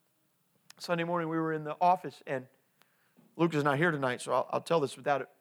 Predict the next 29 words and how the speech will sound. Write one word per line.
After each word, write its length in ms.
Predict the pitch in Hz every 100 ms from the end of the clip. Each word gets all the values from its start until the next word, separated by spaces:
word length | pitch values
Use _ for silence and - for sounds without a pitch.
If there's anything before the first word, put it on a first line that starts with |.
| _
fear 220 | - 147
of 80 | 123
embarrassing 520 | 117 143 175 156 123
him. 200 | 123 117 - _ _ _ _ _ _ -
But 100 | 139
he 80 | 151
took 180 | 196
my 180 | 160 143
key, 460 | - 214 220 185 156
and 100 | 165
I 60 | 165
wasn't 300 | 175 170 151
paying 200 | 156 143
attention, 480 | 131 220 175 160 151 _ _ - - _ _
and 220 | 156 151
he 160 | 139 151
walked 420 | 135 165 185 -
over 260 | - 190 175
to 120 | -
the 140 | 156 160
outlet, 480 | 208 - 147 139
and 100 | 135
he 60 | 151
was 180 | 147 -
trying 300 | 196 190 160
to 60 |
put 200 | 135 143
my 180 | 156 135
key 580 | - - 269 202 123